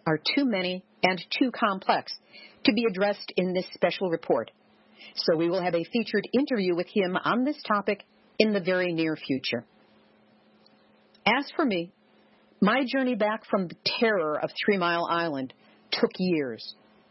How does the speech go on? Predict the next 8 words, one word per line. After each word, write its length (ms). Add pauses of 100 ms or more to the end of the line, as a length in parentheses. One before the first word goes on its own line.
(400)
It 120
included 680
an 160
ongoing 760
experience 600
of 100
post-traumatic 760
stress 320